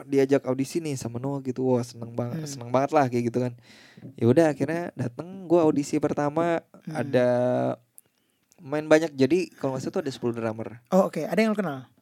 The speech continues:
Speaker 1: Banyak, lu juga kenal.
Speaker 2: Oh,
Speaker 1: Cuma
Speaker 2: gua juga
Speaker 1: gua nggak
Speaker 2: kenal.
Speaker 1: usah sebutin namanya
Speaker 2: Oh,
Speaker 1: lah,
Speaker 2: nggak
Speaker 1: ya,
Speaker 2: boleh ya?
Speaker 1: gitu.
Speaker 2: Soalnya internal ya
Speaker 1: <laughs>
Speaker 2: katanya.
Speaker 1: Internal itu.
Speaker 2: <laughs>
Speaker 1: Ada, ada banyak lah, macam
Speaker 2: Iya, iya.
Speaker 1: sepuluh drummer. Jadi pertama kali gua dateng, ingat banget tuh gua ke Musika ya.
Speaker 2: Oke, oke.
Speaker 1: Eh, hujan lagi, akhirnya gua naik,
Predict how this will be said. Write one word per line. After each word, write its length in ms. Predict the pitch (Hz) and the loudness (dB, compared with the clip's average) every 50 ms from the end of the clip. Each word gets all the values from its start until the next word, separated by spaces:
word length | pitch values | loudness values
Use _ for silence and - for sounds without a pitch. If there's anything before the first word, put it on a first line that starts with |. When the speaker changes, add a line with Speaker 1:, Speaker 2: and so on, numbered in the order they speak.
| _ _ _ _ _ _ _ | _ _ _ _ _ _ _
Speaker 1:
Banyak, 320 | _ 117 117 123 131 131 | _ 0 0 0 0 0
lu 100 | - 247 330 | 2 2 4
juga 200 | 302 269 123 120 | 6 6 6 6
kenal. 280 | - 143 147 139 127 - | 4 4 4 6 12 12
Speaker 2:
Oh, 100 | 208 214 | 12 12
Speaker 1:
Cuma 60 | 214 214 | 12 12
Speaker 2:
gua 80 | 202 | 12
juga 60 | 208 185 | 12 12
Speaker 1:
gua 100 | 190 175 | 12 10
nggak 120 | - - | 10 8
Speaker 2:
kenal. 100 | - 127 | 6 6
Speaker 1:
usah 100 | 120 123 | 4 4
sebutin 220 | 120 123 120 123 | 2 0 0 0
namanya 240 | 120 120 120 120 120 | 0 0 2 2 4
Speaker 2:
Oh, 20 | 120 | 6
Speaker 1:
lah, 80 | - | 8
Speaker 2:
nggak 80 | 180 175 | 8 10
Speaker 1:
ya, 80 | 165 | 12
Speaker 2:
boleh 140 | 185 185 180 | 12 12 12
ya? 60 | 160 | 12
Speaker 1:
gitu. 100 | 156 160 | 10 12
Speaker 2:
Soalnya 200 | 160 196 220 220 | 12 12 12 12
internal 340 | 214 226 208 202 214 214 196 | 12 12 10 10 10 10 10
ya 100 | 180 175 170 | 10 8 8
Speaker 1:
<laughs> 20 | |
Speaker 2:
katanya. 280 | - 131 127 - 180 180 | 6 6 6 6 6 6
Speaker 1:
Internal 300 | - - 185 - - - | 6 6 10 12 12 12
itu. 180 | 254 - 240 - 247 185 151 - - | 12 12 12 12 10 8 6 2 -4
Speaker 2:
<laughs> 220 | - - - - | -10 -8 -6 0
Speaker 1:
Ada, 160 | 123 127 127 127 131 | 6 8 10 10 10
ada 160 | 120 135 135 139 | 8 6 4 6
banyak 260 | 143 147 156 170 160 156 | 8 8 6 6 4 6
lah, 200 | 147 131 120 117 117 117 | 8 8 8 6 4 0
macam 160 | 113 117 151 | 0 0 2
Speaker 2:
Iya, 80 | 139 120 | 2 2
iya. 80 | 123 | 0
Speaker 1:
sepuluh 220 | 123 123 120 123 113 | -2 0 0 0 0
drummer. 240 | 113 120 117 120 120 | 0 0 0 0 0
Jadi 200 | 120 120 120 - 151 | 2 2 2 0 0
pertama 300 | - 131 127 127 123 123 | -2 0 0 0 -2 0
kali 160 | 120 123 120 | 0 0 0
gua 160 | 117 120 120 117 | 2 4 4 4
dateng, 260 | 117 113 - - 147 156 160 151 - - - - - - _ _ - | 4 2 0 -2 -6 -8 -8 -12 -14 -14 -14 -14 -18 -20 _ _ -18
ingat 220 | - - 120 117 117 | -10 -4 -4 -4 2
banget 260 | 117 117 117 127 127 | 2 2 2 2 0
tuh 120 | 120 135 | -2 0
gua 140 | 131 135 131 | 2 2 2
ke 160 | - 123 117 113 113 113 | 2 2 2 2 2 0
Musika 380 | 113 117 110 123 113 - 123 123 | -2 -4 -8 -10 -8 -6 -6 -4
ya. 240 | 120 117 120 123 120 - _ - | -4 -6 -6 -8 -12 -14 _ -10
Speaker 2:
Oke, 220 | - 151 - - 131 | -10 -8 -8 -6 -8
oke. 160 | 123 120 123 | -8 -8 -10
Speaker 1:
Eh, 320 | 131 - - - - 113 - | -12 -12 -14 -12 -12 -10 -4
hujan 300 | - 127 123 131 180 185 | -2 0 8 8 8 8
lagi, 320 | 185 170 156 143 131 120 117 | 8 4 0 0 0 0 0
akhirnya 260 | 117 113 123 127 143 | 0 -2 0 0 0
gua 140 | 143 143 135 | 0 0 -2
naik, 180 | 123 120 120 | -2 -4 -4